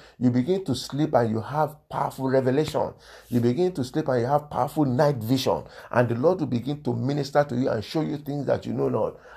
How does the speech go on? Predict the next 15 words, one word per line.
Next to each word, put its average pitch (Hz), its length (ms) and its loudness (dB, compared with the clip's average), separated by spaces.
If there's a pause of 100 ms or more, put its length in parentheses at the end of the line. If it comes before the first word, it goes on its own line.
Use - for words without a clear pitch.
I 131 160 4
pray 143 280 -2
that 101 340 2
this, - 340 -14
the, 98 160 -14
the 110 180 -2
willpower 117 840 2 (420)
to 107 100 -6
do 120 280 0
this, 107 320 -8 (280)
the 90 80 -6
Lord 107 260 4
release 92 280 -4
upon 87 280 -6
you 76 140 -10